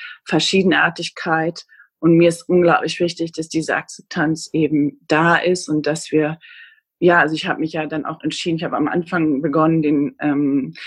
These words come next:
Account auf Englisch zu führen, weil ich dachte, na ja, internationale Welt und,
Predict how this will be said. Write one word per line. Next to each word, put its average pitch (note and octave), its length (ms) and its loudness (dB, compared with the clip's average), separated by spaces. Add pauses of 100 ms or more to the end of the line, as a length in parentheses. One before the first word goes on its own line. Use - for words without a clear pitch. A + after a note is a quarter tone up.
(180)
Account C#3 300 2
auf - 100 -6
Englisch G#3 340 2
zu G3 100 -6
führen, F#3 320 0
weil D#3 80 -2
ich D#3 100 -8
dachte, C#3+ 260 -6
na C3+ 160 0
ja, D#3+ 160 2
internationale D3 920 0
Welt G3 320 4
und, C#3 140 2